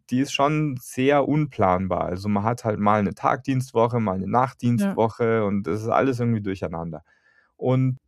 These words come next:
Speaker 1: wenn man in der Notaufnahme arbeitet als Führungskraft, dann arbeitet man halt primär Tagdienste oder man hat mal einen Hintergrunddienst. Man hat jetzt nicht
Speaker 2: Ja.
Speaker 1: irgendwie viele Nacht. Und es
Speaker 2: Mhm.
Speaker 1: bedeutet, du kannst dir primär mal pl-,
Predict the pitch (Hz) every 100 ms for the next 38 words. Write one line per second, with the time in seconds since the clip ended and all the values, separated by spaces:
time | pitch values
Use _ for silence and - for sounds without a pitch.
0 | - 117 123 117 117 104 117 160 156 98
1 | 107 104 98 - 95 98 104 131 127 -
2 | 101 107 101 - - 135 143 110 101 -
3 | 101 117 - _ 95 101 95 113 113 104
4 | 101 98 101 - - 113 110 110 101 -
5 | 104 113 - 139 139 - 135 87 110 113
6 | 104 104 104 101 95 92 104 117 101 87
7 | 87 82 85 82 - 92 90 90 101 101
8 | - 113 101 98 98 95 107 98 95 92
9 | - _ - 101 90 104 110 123 127 123
10 | - _ - 98 117 131 127 104 - 131
11 | 135 123 113 101 107